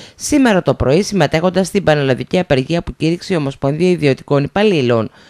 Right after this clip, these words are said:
Μεταξύ άλλων, στο διεκδικητικό πλαίσιο των σχολικών καθαριστριών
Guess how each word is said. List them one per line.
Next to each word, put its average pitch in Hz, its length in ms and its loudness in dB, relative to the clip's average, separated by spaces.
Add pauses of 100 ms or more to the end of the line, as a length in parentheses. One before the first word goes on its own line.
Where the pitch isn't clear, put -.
(380)
Μεταξύ 117 460 -4
άλλων, 208 280 4
στο 196 200 -2
διεκδικητικό 131 800 -2
πλαίσιο 165 400 0
των 143 100 -2
σχολικών 135 440 0
καθαριστριών 156 800 0